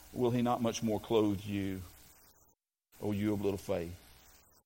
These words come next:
So don't worry, saying, "What should we eat?" or "What should we drink?" or "What should we wear?" Which,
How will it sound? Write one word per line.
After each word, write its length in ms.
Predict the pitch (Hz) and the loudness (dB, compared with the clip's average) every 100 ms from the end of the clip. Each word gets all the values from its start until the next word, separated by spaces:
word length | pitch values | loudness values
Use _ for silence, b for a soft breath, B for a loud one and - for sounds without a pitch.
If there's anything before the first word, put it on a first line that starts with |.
| _ _ _ - - | _ _ _ -20 -4
So 100 | - | 2
don't 180 | 139 147 | 4 6
worry, 300 | 165 190 113 | 6 4 2
saying, 240 | 90 113 104 | 0 0 0
"What 140 | 101 | 0
should 140 | 117 | 0
we 100 | 110 | 0
eat?" 320 | 135 151 127 92 | 4 4 4 4
or 60 | |
"What 160 | 107 113 | 2 0
should 120 | 123 | 0
we 80 | 110 | 0
drink?" 480 | 104 143 135 101 101 | 0 0 0 0 0
or 40 | |
"What 160 | 104 - | 0 0
should 140 | 120 | 0
we 80 | 113 | 2
wear?" 380 | 113 139 123 101 | 4 4 6 4
Which, 300 | 110 - | 0 -4